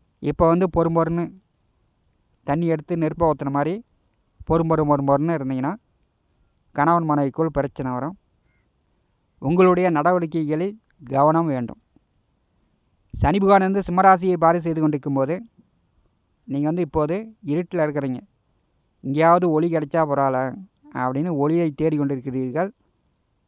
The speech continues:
சனி ஏழாம் இடத்துல இருந்து சிம்மராசியை பாரி செய்யும்போது ஒளி இழந்துதான் தற்போது இருக்கிறது.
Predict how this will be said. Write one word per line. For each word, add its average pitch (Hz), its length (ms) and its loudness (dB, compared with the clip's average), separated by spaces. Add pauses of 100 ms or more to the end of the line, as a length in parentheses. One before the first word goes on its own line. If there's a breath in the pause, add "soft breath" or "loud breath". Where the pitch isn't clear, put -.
(180)
சனி 190 200 2
ஏழாம் 190 340 6
இடத்துல 180 260 0
இருந்து 175 240 -2
சிம்மராசியை 170 600 0
பாரி 147 200 0
செய்யும்போது 143 500 -6 (600)
ஒளி 151 360 0
இழந்துதான் 151 420 -2
தற்போது 143 400 -6
இருக்கிறது. 113 380 -8